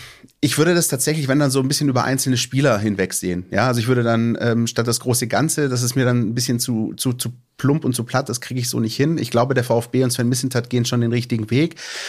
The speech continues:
Es gibt Spieler, bei denen ich sag, ja, da ist eine Leihe oder, oder auch eine Abgabe absolut realistisch. Ähm, ich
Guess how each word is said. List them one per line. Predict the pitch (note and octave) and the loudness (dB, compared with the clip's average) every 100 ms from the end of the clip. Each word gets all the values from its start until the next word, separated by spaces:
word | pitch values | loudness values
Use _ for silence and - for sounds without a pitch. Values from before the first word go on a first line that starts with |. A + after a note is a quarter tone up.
| - | -6
Es | B2 B2 | 0 0
gibt | D3 - | 0 -2
Spieler, | - E3+ C#3+ | 0 2 4
bei | C3 | 2
denen | C#3 C#3+ | 2 2
ich | B2 B2+ | 0 2
sag, | B2+ B2 | 0 2
ja, | B2 | 2
da | B2 | 2
ist | A#2+ | 2
eine | A#2+ | 0
Leihe | A2 A2 C3+ C3+ | 2 4 4 4
oder, | B2 A2+ A2 | 2 4 2
oder | A#2 A2 | 2 2
auch | A2 | 2
eine | A#2+ | 0
Abgabe | G2+ - A#2+ B2 | 0 0 0 2
absolut | G#2 - B2 A#2+ - | 0 -2 -2 -2 0
realistisch. | G#2+ A2 C#3 - D3+ C#3+ - | 0 0 0 0 0 0 -2
Ähm, | A2+ A2+ A2+ A2+ A#2 - - - - - - | 0 2 2 0 -2 -10 -14 -16 -18 -20 -4
ich | B2+ B2 | 0 0